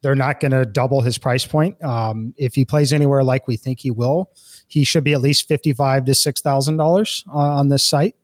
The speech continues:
Um, he's not gonna make that jump between week one and week two. So that's a situation that because of that, it's gonna create a lot of value there.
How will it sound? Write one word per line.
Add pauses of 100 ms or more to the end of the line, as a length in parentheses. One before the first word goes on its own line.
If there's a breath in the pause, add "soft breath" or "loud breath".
(180)
Um, (340 soft breath)
he's
not
gonna
make
that
jump
between
week
one
and
week
two.
So (480 loud breath)
that's
a
situation
that
because
of
that,
it's
gonna
create
a
lot
of
value
there.